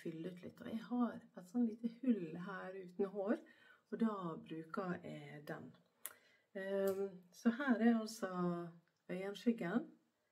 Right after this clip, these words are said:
men jeg har brukt den først. Samsung, ehm, Eye Crayon. Og så er det en ting til som jeg ikke har gjort på øynene, og det er Wide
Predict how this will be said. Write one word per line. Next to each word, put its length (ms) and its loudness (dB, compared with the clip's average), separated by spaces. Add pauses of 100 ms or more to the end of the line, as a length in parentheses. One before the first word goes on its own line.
(460)
men 240 -8 (140)
jeg 260 -2
har 200 -8
brukt 460 -12 (1120)
den 220 -8 (140)
først. 560 0 (1000)
Samsung, 680 -2 (680)
ehm, 540 -6
Eye 180 2
Crayon. 480 -6 (500)
Og 80 -8
så 120 8
er 60 12
det 160 4
en 200 8
ting 240 2
til 180 -2
som 160 -8
jeg 80 -4
ikke 120 -4
har 80 0
gjort 220 -10
på 60 -4
øynene, 480 -4
og 120 -6
det 180 0
er 60 -4
Wide 540 -4